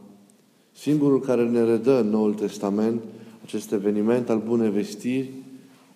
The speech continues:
evenimentul acesta în sine, de vreme ce el nu va fi fost martor ocular al, al acestuia?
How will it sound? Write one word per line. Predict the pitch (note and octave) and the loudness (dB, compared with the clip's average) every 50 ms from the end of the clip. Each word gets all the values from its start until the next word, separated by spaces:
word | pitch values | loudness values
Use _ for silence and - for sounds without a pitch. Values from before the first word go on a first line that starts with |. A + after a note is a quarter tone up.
| _ _ _ _ - _ - | _ _ _ _ -20 _ -8
evenimentul | - A#2+ A#2 B2+ B2 B2+ C3 D3 D3+ D3 D3 C3+ | -6 -4 -2 0 0 0 2 0 0 2 2 2
acesta | C3 B2+ B2+ C#3+ C3+ B2+ - C3+ | 2 2 2 0 -2 -2 -2 -2
în | B2+ B2+ | -2 -2
sine, | A#2 - - D#3 D3 A#2+ G2 F#2 E2+ - - F2+ - - - - - - - - - _ - | -2 -4 -4 -4 -2 -2 -2 -4 -6 -8 -12 -16 -16 -20 -20 -20 -20 -20 -20 -20 -20 _ -16
de | - A#2 A2+ A#2 | -10 -4 -4 -2
vreme | G#2 A#2+ B2 A#2+ A#2 A2+ | 0 0 0 0 0 -2
ce | A#2 - B2+ | -2 -2 -2
el | A#2 | -2
nu | A2+ A#2+ B2 | -2 -2 -2
va | A2 A2+ | -2 -4
fi | G#2+ A2+ A2+ | -4 -4 -6
fost | G#2+ - C3 B2+ A2 - - - - - - - - - - | -6 -2 -2 -2 -2 -4 -6 -14 -16 -20 -20 -20 -20 -20 -12
martor | - A2 A2 A2 A2+ A2 G#2 G2+ - G#2+ | -6 -2 0 0 0 0 -2 -4 -4 -2
ocular | G#2+ G#2+ G#2 G#2 G#2+ G#2 G#2 G2 F#2 F2+ F2+ F2+ F#2 | -2 -2 -4 -2 -2 -2 -2 -2 -2 -4 -6 -8 -8
al, | G2 F#2+ F#2+ F#2 E2+ - - - - - - - - - _ | -6 -6 -6 -6 -8 -12 -18 -18 -20 -20 -20 -20 -20 -20 _
al | - G2 G2 | -10 -6 -6
acestuia? | F#2+ F2+ - - F#2+ E2+ - - - - - G2 G2 | -6 -6 -6 -6 -8 -8 -8 -10 -14 -14 -16 -16 -16